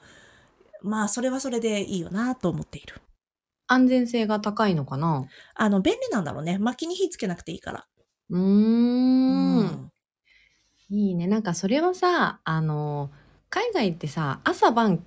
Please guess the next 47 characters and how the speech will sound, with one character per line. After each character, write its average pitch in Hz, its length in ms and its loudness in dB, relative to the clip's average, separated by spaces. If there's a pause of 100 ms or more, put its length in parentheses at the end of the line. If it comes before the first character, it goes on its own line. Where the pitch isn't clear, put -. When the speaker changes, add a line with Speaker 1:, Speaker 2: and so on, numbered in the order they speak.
Speaker 2:
ち - 100 -2
ゃ 285 60 2
ん 294 80 -2
と 285 80 2
冷 247 60 -2 (140)
え 285 100 4
る 226 80 2
じ - 80 -2
ゃ 127 40 -6
ん。 131 160 -10 (100)
Speaker 1:
う 254 60 -2
ん、 247 280 2
そ 277 220 0
う - 40 2
だ 247 120 0
ね。 240 140 0
Speaker 2:
冷 277 40 0
え 285 40 0
る - 20 -6
っ - 0 -
て - 0 -
い - 0 -
う 285 60 -12
か、 - 360 -18
ね、 226 100 -8
気 359 180 0
温 480 160 2
差 302 140 -2
が 196 140 4
あ 202 60 6
る 196 120 2
か 160 140 -2
ら、 214 380 2
Speaker 1:
そ 285 240 0
う。 - 40 -14 (720)
Speaker 2:
い 269 120 0
い - 20 2
よ 160 140 2
ね。 170 480 2
Speaker 1:
う 190 140 2
ん、 175 40 -4
夜 330 240 0
は 269 100 0
焚 202 160 -8 (120)
き 240 100 -10
火 262 160 -6 (240)
囲 285 40 -10